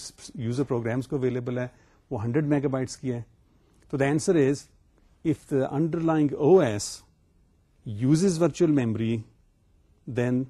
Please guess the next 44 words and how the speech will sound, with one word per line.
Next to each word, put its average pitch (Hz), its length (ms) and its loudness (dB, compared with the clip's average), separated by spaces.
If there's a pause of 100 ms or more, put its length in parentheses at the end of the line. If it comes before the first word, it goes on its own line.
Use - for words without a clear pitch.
(440)
the 110 100 -4
answer 110 220 -6
is 95 140 -10
yes۔ 67 200 -14 (560)
ٹھیک 139 180 -8
ہے، 156 60 -8 (200)
وہ 151 140 -6
کیا 160 240 -6
کیا 190 140 2
ٹیکنیکس 156 420 -2
ہیں، 147 140 -2 (540)
we'll 131 180 0
discuss - 400 -4
them 131 140 -2 (100)
starting 127 460 -4 (420)
with 123 140 -6 (200)
next - 220 -6
lecture، 95 280 -8 (120)
lecture - 260 -8
thirty-two 104 300 -8
انشاءاللہ۔ 87 380 -12 (200)
ٹھیک 139 160 -6
ہے، 196 40 -4 (360)
اچھا، 107 180 -6 (160)
let's 139 200 -4
come 120 120 -2
back 98 240 -8
here۔ - 100 -12 (280)
یہ 165 180 2
تو 175 60 0
ایک 151 180 0
بات 127 240 -2
ہو 87 120 -8
گئی۔ 87 100 -8 (280)
کہ 131 200 0
overlays 135 440 2
would 131 160 -2
allow 120 200 0
you 131 140 -4 (100)
to 127 80 0
run 131 140 0
a, 143 60 0 (260)
a - 100 -12
program, 113 380 -4